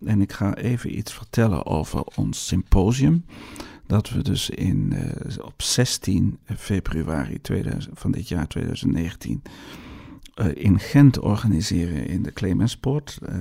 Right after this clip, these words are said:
vijf minuten te voet van het station Gent Sint-Pieters in zuidelijke richting. U gaat even de Voskeslaan in en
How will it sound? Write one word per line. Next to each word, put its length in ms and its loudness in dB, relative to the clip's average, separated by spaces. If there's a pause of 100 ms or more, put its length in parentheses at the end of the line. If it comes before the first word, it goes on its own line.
(160)
vijf 400 -8
minuten 560 -4
te 140 -8
voet 340 -6 (800)
van 440 0
het 400 -2
station 640 2
Gent 260 4
Sint-Pieters 760 0
in 280 -2
zuidelijke 440 -4
richting. 680 0
U 200 -12
gaat 320 -10
even 240 -8
de 100 -14
Voskeslaan 680 0
in 200 2
en 300 -2